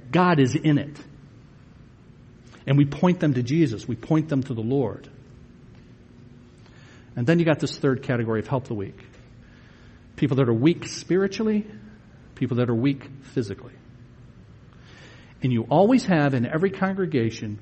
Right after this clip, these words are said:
all three of those. People who are sinning that need to be warned. People who are disheartened that need to be encouraged.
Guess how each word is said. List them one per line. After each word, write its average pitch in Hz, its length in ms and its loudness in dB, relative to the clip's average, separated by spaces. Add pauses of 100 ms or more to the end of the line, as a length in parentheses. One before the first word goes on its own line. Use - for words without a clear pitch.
(120)
all 131 160 -2
three 127 260 -2
of 98 80 -6
those. 98 320 -14 (680)
People 135 260 0
who 190 80 4
are 185 60 2
sinning 139 440 -2 (220)
that 117 100 -8
need 123 120 -2
to 123 40 -4
be 127 100 2
warned. 101 360 -2 (1300)
People 160 260 4
who 156 100 4
are 147 80 6
disheartened 143 720 0 (220)
that 120 120 -4
need 127 120 0
to 117 60 -6
be 123 100 2
encouraged. - 580 -6